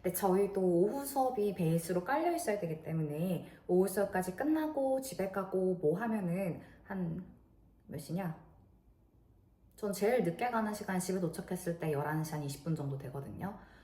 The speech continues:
그러면 하루 종일 막 땀 흘리고 이렇게 수업하고 그랬으니까 씻고 이런 게 필요해요. 그럼 씻고 머리 말리고 뭐 하고 뭐 하고 하면은 벌써 열두 시 이십 분, 한 시간이 지나 있거든요.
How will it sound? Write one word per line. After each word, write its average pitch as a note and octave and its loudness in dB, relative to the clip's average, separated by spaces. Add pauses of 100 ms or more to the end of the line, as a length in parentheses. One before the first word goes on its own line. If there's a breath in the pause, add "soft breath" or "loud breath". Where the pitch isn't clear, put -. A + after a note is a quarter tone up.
(280 loud breath)
그러면 E3 2
하루 D#4 2
종일 A3+ -2
막 D#3+ 0
땀 D4 2
흘리고 F3 0
이렇게 D3 -6
수업하고 C4 -2
그랬으니까 D#3 -4 (260 loud breath)
씻고 C4 4
이런 D3+ 2
게 C#3+ -4
필요해요. F#3 0 (340 loud breath)
그럼 G3 -4
씻고 - 2
머리 F3+ 2
말리고 A3 2
뭐 F#3+ 2
하고 G#3 0
뭐 F#3+ 2
하고 G#3 -4
하면은 A3+ 0
벌써 F3+ -2
열두 D#3+ -2
시 E3 -2
이십 - -10
분, D#3+ -4
한 G3 -2
시간이 F3+ -2
지나 E3 -2
있거든요. D3+ -6